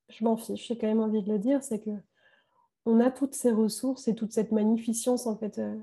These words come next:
à l'intérieur de nous, et je pense que, voilà, une des premières clés, comme on l'aborde avec toi dans ce podcast, comme on l'aborde avec d'autres femmes dans d'autres épisodes,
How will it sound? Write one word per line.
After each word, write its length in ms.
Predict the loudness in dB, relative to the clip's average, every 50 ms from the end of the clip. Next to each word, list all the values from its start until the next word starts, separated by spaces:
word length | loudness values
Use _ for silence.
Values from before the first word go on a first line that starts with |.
| -14 _ _ _ _ _ _ -4
à 60 | -2
l'intérieur 580 | 0 0 0 -2 -2 -2 0 2 2 2 2 2
de 140 | 2 4 4
nous, 280 | 6 6 6 6 6 6
et 160 | 6 4 2
je 120 | 0 -2 -2
pense 220 | -2 -2 0 -2
que, 300 | -2 -4 -2 -2 -2 -2 -2
voilà, 260 | 0 0 2 4 4
une 120 | 4 4
des 120 | 2 0 -2
premières 680 | -4 -8 -12 -2 0 2 4 4 4 2 0 -2 -6
clés, 420 | -10 -4 0 0 2 2 0 -2 -4
comme 400 | -4 -4 -2 -2 -2 -4 -6 -8 -12 _ _ _ _ _ _ _ _ _ -2
on 60 | 0
l'aborde 580 | 0 0 0 2 2 2 2 2 2 0 -4 -8 -8
avec 280 | -6 -4 -4 -4 -4
toi 160 | -2 -2 0 0
dans 140 | 0 -2
ce 80 | -4 -6
podcast, 580 | -6 -6 -6 -2 0 0 0 0 0 -4 -4 -2
comme 260 | -2 -2 -2 -2 -4 -8 -14 -20 -20 -20 _ _ _
on 80 | 2 4
l'aborde 320 | 6 6 6 4 4 4
avec 260 | 4 4 2 2 4
d'autres 220 | 4 4 4 4 4
femmes 280 | 4 4 6 6 6
dans 120 | 4 4 2
d'autres 280 | 2 0 -2 -2 -2
épisodes, 420 | -4 -4 -2 0 2 4 4 2